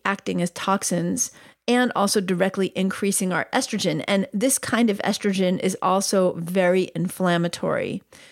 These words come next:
Plastics kind of off-gassing and leaching products end up in our food and in our body products and in our water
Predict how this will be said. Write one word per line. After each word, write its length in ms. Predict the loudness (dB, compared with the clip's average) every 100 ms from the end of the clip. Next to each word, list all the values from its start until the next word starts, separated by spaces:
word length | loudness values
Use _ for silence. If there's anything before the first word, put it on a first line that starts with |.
| -20 _
Plastics 640 | -2 0 0 0 -2 -2 -6 _
kind 140 | -4 -2
of 80 | 0
off-gassing 840 | 0 2 2 0 0 0 0 0 0
and 360 | 0 2 0 -2
leaching 460 | -2 2 0 0
products 480 | 0 2 2 0 -2 -2
end 220 | 0 2
up 260 | 2 0 -6 -20 -20 _ _ -2
in 160 | 2
our 200 | 2 0
food 580 | -2 0 2 2 2 0 -8 -20 _ -2
and 340 | 0 2 2 0
in 200 | -2 -2
our 160 | -2 -4
body 420 | 0 2 2 0
products 680 | -2 0 2 2 0 -2 -6 -2
and 260 | -2 0 0
in 160 | 0
our 200 | 0 0
water 580 | 0 -2 -2 -2 -4